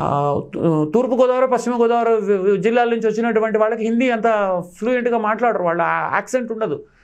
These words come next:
కానీ ఈ అమ్మాయి యాక్సెంట్ చూస్తే హిందీ వాళ్ళలాగే మాట్లాడేస్తుంది. ఇది తపన అంటారు దీన్ని.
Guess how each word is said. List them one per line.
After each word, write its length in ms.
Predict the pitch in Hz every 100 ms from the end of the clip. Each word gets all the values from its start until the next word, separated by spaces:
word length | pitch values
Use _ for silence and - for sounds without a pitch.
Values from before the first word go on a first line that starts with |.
| _
కానీ 160 | - 262
ఈ 40 |
అమ్మాయి 280 | 220 233 277
యాక్సెంట్ 460 | 247 240 262 240 240
చూస్తే 220 | 233 277
హిందీ 260 | 233 240
వాళ్ళలాగే 420 | 269 254 254 247 254
మాట్లాడేస్తుంది. 680 | 233 214 214 180 180 170 214
ఇది 140 | 226
తపన 360 | 220 180 247 240
అంటారు 320 | 196 175 147
దీన్ని. 220 | 139 127